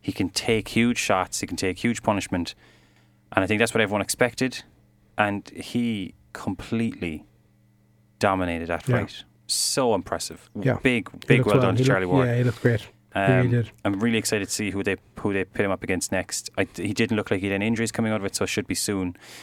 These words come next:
Speaker 1: Same as James. It's time, in my opinion,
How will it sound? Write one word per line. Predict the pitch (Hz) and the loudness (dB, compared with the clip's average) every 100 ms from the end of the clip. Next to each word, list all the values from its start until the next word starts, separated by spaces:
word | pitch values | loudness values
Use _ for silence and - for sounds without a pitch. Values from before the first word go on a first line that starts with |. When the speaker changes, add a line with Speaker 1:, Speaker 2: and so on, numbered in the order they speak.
| - - | -20 -8
Speaker 1:
Same | - 107 | 0 2
as | 98 - | 2 0
James. | 101 95 90 - - | 0 0 -2 -6 -6
It's | 104 - - | -4 -4 -6
time, | - - 107 101 92 92 - _ _ _ - | -2 0 0 0 -4 -6 -16 _ _ _ -6
in | 95 | 0
my | 104 127 | 2 2
opinion, | 117 104 95 90 | 0 -2 -2 -2